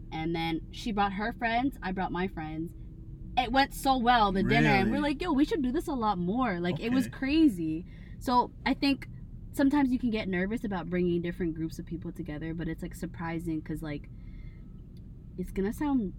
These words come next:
Speaker 1: corny as hell, but, like, the main purpose is, like, you brought different people together, which, like, relates to who you are as an individual,
Speaker 2: Mm,
Speaker 1: right?
Speaker 2: okay.
Speaker 1: So if you are, I'm not saying I am a pure person. No, you know,
Speaker 2: <laughs>
Speaker 1: I'm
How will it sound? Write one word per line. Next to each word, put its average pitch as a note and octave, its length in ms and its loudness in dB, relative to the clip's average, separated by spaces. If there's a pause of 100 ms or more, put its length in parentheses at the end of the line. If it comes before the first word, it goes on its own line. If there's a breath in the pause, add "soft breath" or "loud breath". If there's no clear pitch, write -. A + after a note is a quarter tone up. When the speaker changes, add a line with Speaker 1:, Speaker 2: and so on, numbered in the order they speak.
Speaker 1:
corny G#3+ 540 -2
as F3 80 -2
hell, F3 580 -4
but, F3+ 120 -6
like, E3 200 -6
the F3+ 100 -4
main G#3 260 0
purpose G3+ 440 -4
is, E3+ 260 -2
like, D#3+ 220 -6
you F3+ 80 -2
brought F3 340 -4
different F3 260 -6
people D#3+ 280 -6
together, D#3 480 -6
which, D#3+ 200 -6
like, D3+ 280 -8
relates F3 420 -2
to F3+ 100 -6
who F#3+ 200 -2
you E3+ 280 -2
are D#3 200 -6
as D#3+ 200 -4
an D#3 80 2
individual, C#3 800 4
Speaker 2:
Mm, - 40 -8
Speaker 1:
right? E3 220 0
Speaker 2:
okay. C#3+ 300 2 (200 loud breath)
Speaker 1:
So A#3+ 280 -2
if C4 220 0
you D4 200 4
are, B3 420 6 (520)
I'm G#3+ 80 0
not A3 160 2
saying G#3+ 320 -4
I F#4+ 100 -6
am D3 260 0
a - 20 -4
pure C3+ 320 -6
person. - 400 -6
No, A4 100 2
you G#4+ 80 4
know, - 60 4
Speaker 2:
<laughs> D5+ 120 6
Speaker 1:
I'm - 140 10